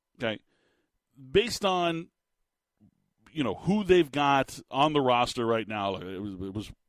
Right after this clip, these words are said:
LeBron's worst season ever, thirty-three and forty-nine. There were sixteen games under five hundred. Uh, they were, uh, an embarrassment in a lot of games that they played. And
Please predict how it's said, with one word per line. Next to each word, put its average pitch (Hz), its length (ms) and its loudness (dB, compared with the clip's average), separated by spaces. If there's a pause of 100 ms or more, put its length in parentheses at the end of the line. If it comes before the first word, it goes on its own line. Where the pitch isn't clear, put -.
(240)
LeBron's 127 400 2
worst 139 240 0
season 123 320 -4
ever, 92 220 -6
thirty-three 127 560 -4
and 107 100 -8
forty-nine. 95 440 -10
There 90 100 -8
were 92 60 -8
sixteen 139 480 -8
games 120 280 -4
under 95 180 -6
five 90 300 -8
hundred. 85 400 -12 (560)
Uh, 90 520 -2 (140)
they 113 280 -4
were, 101 440 0
uh, 107 100 -8
an 117 180 -6
embarrassment 123 880 -4 (360)
in 117 300 -6
a 98 100 -8
lot 117 300 4
of 101 120 -4
games 120 280 -4
that 113 80 -12
they 117 140 -2
played. 117 480 -4 (520)
And 135 360 2